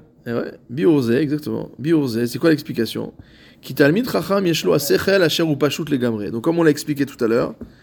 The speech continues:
en introduction, le Talmid Chacham, c'est celui qui a le sechel pashut legamre. Ça veut dire sans aucune, euh, composition.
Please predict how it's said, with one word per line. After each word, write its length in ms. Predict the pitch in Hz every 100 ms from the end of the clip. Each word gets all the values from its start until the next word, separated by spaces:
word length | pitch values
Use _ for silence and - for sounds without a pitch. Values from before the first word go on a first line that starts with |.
| _ _
en 140 | - 127
introduction, 720 | 131 139 123 - 165 185 220 - - - -
le 140 | 135
Talmid 340 | 139 175 196 190
Chacham, 520 | 214 - 240 233 220
c'est 180 | - -
celui 340 | 160 180 190 208
qui 200 | 185 190
a 100 | 196
le 120 | 160
sechel 480 | - 165 196 208 185
pashut 400 | 175 165 208 165
legamre. 520 | 147 165 156 123 98 - - _ _ _
Ça 160 | - 131
veut 120 | 147
dire 180 | 180 180
sans 220 | 180 165
aucune, 480 | 165 - 208 202 - _ _ _ _ 110
euh, 420 | 135 135 131 113 - - _ _ _ _ - _ _ - 202 196 202 196 151 - -
composition. 720 | 165 160 180 156 156 131 95